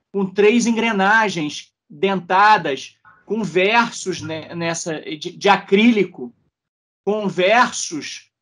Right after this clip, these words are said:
que se conversassem entre si, quer dizer, um plano, uma ambição que eu tinha de criar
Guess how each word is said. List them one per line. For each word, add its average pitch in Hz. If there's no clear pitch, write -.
que 214
se 240
conversassem 226
entre 240
si, 247
quer 226
dizer, 196
um 233
plano, 240
uma 214
ambição 240
que 247
eu 208
tinha 226
de 196
criar 202